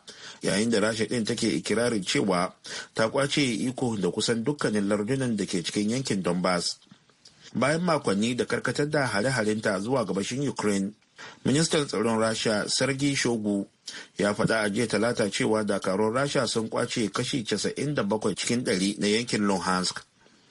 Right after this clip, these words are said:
Wani jirgin kasan fasinja da ke bi ta gabashin Iran ya bugi wani injin ɗaukar kaya, sa'annan rabin taragun jirgin sun kauce wa hanyar jirgin gabanin wayewar yau Laraba,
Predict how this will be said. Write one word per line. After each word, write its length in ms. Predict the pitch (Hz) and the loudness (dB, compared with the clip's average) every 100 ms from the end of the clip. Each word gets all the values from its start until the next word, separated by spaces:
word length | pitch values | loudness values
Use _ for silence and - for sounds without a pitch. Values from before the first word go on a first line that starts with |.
| - - - _ - | -20 -20 -20 _ -2
Wani 220 | 139 160 | 0 2
jirgin 320 | 160 156 160 | 0 0 0
kasan 300 | 160 165 156 120 | 0 0 0 0
fasinja 480 | 117 - 139 135 | 0 2 2 2
da 100 | 107 | 2
ke 220 | 98 110 110 | 2 2 4
bi 140 | 147 | 4
ta 80 | 131 | 2
gabashin 400 | 107 110 107 127 | 2 2 2 -2
Iran 460 | 127 101 104 95 101 - - - | 0 0 0 -2 -6 -14 -20 -2
ya 180 | 101 107 | 0 2
bugi 320 | 104 92 104 | 0 2 4
wani 380 | 107 107 110 113 117 | 4 4 2 0 -2
injin 240 | 123 107 | 0 0
ɗaukar 320 | 113 120 110 | -2 -2 -2
kaya, 460 | - 98 95 92 92 - - - | 0 2 2 2 -2 -6 -18 -10
sa'annan 380 | - 98 101 113 | -4 -2 0 0
rabin 220 | 127 131 107 | 0 0 0
taragun 320 | 107 123 117 | 0 0 0
jirgin 340 | 104 98 110 | 0 0 0
sun 200 | 104 110 | 0 0
kauce 300 | 107 123 131 131 | 0 -2 0 0
wa 80 | |
hanyar 320 | 107 123 139 101 | 2 0 0 0
jirgin 560 | 101 95 107 98 95 - - - | -2 0 -2 -2 -4 -12 -20 -6
gabanin 400 | 95 95 92 104 | -2 0 2 2
wayewar 400 | 107 120 117 101 | 2 2 2 2
yau 200 | 95 113 110 | 2 2 2
Laraba, 480 | 92 87 85 95 | 2 0 2 0